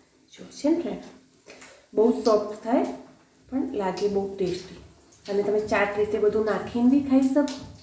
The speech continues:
એકલું ખાવું તો બી ખાઈ શકો. આપણે બાજુમાં બનાવીએ છીએ ચાટ, એકદમ ક્રિસ્પી થાય ને એવું. એને આપણે કોટ કરીશું સિંગદાણાથી. આપણે, આપણે મોટી ટિક્કી બનાવી દીધી છે.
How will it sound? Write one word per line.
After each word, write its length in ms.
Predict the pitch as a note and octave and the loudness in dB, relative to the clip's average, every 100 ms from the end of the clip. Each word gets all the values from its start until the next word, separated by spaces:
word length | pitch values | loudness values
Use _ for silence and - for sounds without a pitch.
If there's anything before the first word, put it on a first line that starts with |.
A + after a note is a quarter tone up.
| - - - - - A3+ | -20 -20 -20 -20 -12 -10
એકલું 280 | G#3 A3 G#3+ | -6 -6 0
ખાવું 340 | G#3+ G#3 G#3 | 4 4 4
તો 60 | G3+ | 0
બી 200 | F#3+ G3 | -4 -4
ખાઈ 140 | F#3+ | -6
શકો. 420 | - - - - - - - - - G3 | -6 -12 -12 -16 -18 -20 -20 -20 -14 -6
આપણે 180 | G3+ | -2
બાજુમાં 460 | G3 F#3 G#3 G3+ G3 | 0 0 0 0 0
બનાવીએ 420 | F#3+ F#3+ G3 G3+ | -2 -2 -2 -2
છીએ 320 | G3+ B3+ C4+ | -2 0 0
ચાટ, 300 | C4+ - G3 - - - - - - - - - - | 2 2 2 0 -8 -12 -16 -18 -12 -8 -8 -8 -10
એકદમ 280 | - - G#3 | -10 0 0
ક્રિસ્પી 560 | G#3 G#3 G3+ - G#3 G#3 | 2 0 0 -4 -4 -2
થાય 200 | E4 F#4 | 2 4
ને 80 | A3 | 4
એવું. 180 | - - - - - - - - - - - - - G3+ - - - - - G#3+ | 2 -6 -14 -20 -20 -20 -20 -20 -20 -18 -12 -10 -10 -14 -18 -20 -20 -20 -14 -6
એને 140 | G#3 | -2
આપણે 380 | G3+ - D4+ - - - - - | 0 2 2 4 4 4 0 2
કોટ 260 | A#3 - | 2 2
કરીશું 380 | A3 A3 A#3+ - C#5+ - | -2 -2 -2 0 -2 0
સિંગદાણાથી. 680 | C#4 A#3+ A3 F#3+ F#3 - F#3+ | 2 4 4 2 -2 -6 0
આપણે, 200 | F3 B3 C4 - - - - - _ | 4 6 6 4 -2 -10 -18 -20 _
આપણે 160 | - C4+ | -2 4
મોટી 320 | B3+ A#3 A#3 | 4 4 0
ટિક્કી 340 | G#3+ G3 G#3 | -6 -10 -8
બનાવી 260 | F#3+ F3+ F3+ | -6 -6 -8
દીધી 320 | - - - | -8 -10 -10
છે. 180 | - | -14